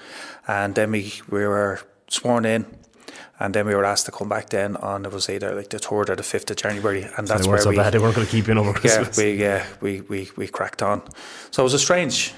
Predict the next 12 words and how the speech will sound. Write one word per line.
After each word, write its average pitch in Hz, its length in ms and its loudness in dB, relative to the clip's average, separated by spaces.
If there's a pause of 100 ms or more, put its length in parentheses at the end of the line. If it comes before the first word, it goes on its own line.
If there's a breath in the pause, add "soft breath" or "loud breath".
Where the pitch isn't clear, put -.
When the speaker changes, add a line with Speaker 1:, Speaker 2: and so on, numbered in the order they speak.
(140)
Speaker 1:
strange 156 400 -2
time 110 240 -2
to 104 100 -6
join 101 240 -2
the 101 100 -2
Army 101 280 -2
or 95 220 0 (100)
just - 200 -8
before 104 280 -2
Christmas, - 440 -4
but, 101 240 -6
uh, 95 140 -6